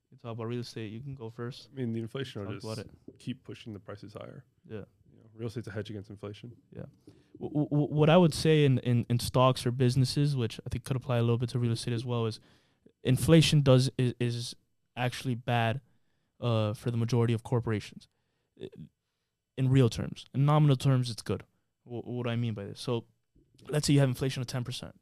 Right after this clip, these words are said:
Speaker 1: and stocks are going up by eight percent. Your money's still going up, but your purchasing power is not. You're actually getting a negative two real return, right? And th-, that's what you could see. And, and the companies that are gonna benefit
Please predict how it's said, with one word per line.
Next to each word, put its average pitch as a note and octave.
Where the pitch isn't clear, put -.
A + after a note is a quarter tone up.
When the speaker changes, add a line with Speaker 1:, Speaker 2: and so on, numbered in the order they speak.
Speaker 1:
and A#2+
stocks -
are A#2
going A#2+
up A#2
by A#2
eight C3
percent. -
Your B2+
money's C3+
still B2+
going A#2+
up, A#2
but A#2
your A2+
purchasing A#2+
power A2
is G2+
not. G#2
You're C#3+
actually A#2+
getting A#2+
a A2+
negative A#2
two B2
real A#2
return, G#2+
right? A#2+
And A#2
th-, B2+
that's A#2+
what C3+
you B2
could A2+
see. G#2
And, B2
and B2+
the C#3+
companies F3
that C3+
are B2+
gonna B2+
benefit B2+